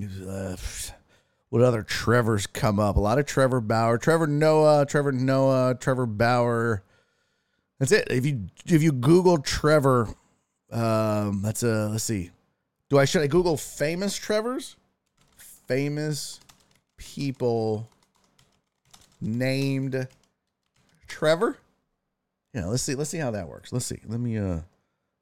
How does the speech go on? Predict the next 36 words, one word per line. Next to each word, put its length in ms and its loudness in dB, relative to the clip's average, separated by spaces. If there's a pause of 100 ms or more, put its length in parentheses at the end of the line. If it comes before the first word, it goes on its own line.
(120)
me 60 -8
move 160 -4
this 140 -12
over 200 -16
here. 180 -20 (2000)
Famous 400 -2
people 300 -2
named 420 -2
Trevor. 420 -4 (420)
Trevor 540 4
Ariza? 460 2 (120)
Oh, 140 4
no, 140 4
he 160 4
was 180 4
a 80 6
G. 380 -2 (640)
Trevor 460 6
Ariza 380 4
was 200 6
a 80 2
G 300 2
for 160 0
sure. 240 0
You 120 0
didn't 180 4
want 140 4
to 40 0
fight 280 0
Trevor 380 -4
Ariza. 420 -8
Oh, 120 4
here's 220 2
the 100 0
Trevor 400 0
Wiki. 400 -10